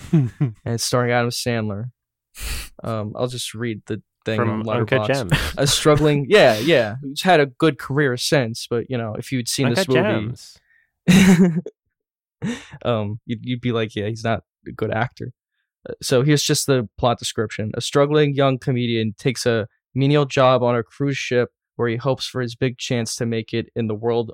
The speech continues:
Speaker 2: of a cruise ship comedy. In the
Speaker 1: Yeah.
Speaker 2: world of cruise ship comedy.
Speaker 1: Yeah.
Speaker 2: Yeah. So he's, like, just, like, a, a, like, a pool boy wor-, working on this cruise,
Speaker 1: A
Speaker 2: and then
Speaker 1: waiter.
Speaker 2: he becomes a comedian.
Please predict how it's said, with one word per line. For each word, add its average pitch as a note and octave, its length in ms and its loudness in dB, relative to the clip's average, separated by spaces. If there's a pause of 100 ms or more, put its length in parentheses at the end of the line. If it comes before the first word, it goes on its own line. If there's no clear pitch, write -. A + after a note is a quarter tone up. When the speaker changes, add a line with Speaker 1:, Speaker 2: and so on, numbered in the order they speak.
Speaker 2:
of A#2 140 -6
a A2 80 -6 (140)
cruise B2+ 360 -6
ship - 300 -6
comedy. A2+ 480 -8 (680)
In C3 100 2
the B2+ 60 4
Speaker 1:
Yeah. B2 100 2
Speaker 2:
world B2 120 4
of A2 100 -4
cruise A2 200 -4
ship - 180 -8
comedy. G#2+ 380 -4
Speaker 1:
Yeah. G2+ 160 -2 (420)
Speaker 2:
Yeah. A2+ 200 -6 (100)
So B2+ 200 2
he's, A#2+ 140 -2
like, A#2+ 220 0 (800)
just, - 220 0
like, B2+ 160 0
a, A2+ 220 2 (760)
a, - 100 -10 (260)
like, A#2+ 140 -6
a G2+ 80 -6
pool B2+ 520 -4
boy D#3 300 2
wor-, A#2 320 -2
working B2 280 -2
on A#2 120 0
this A2+ 160 -2
cruise, D#3+ 500 -2
Speaker 1:
A - 40 -8
Speaker 2:
and A#2 120 -2
then A#2+ 60 0
Speaker 1:
waiter. G2+ 180 0
Speaker 2:
he G2+ 60 -2
becomes A#2 280 -4
a A#2 60 -8
comedian. A2 560 -6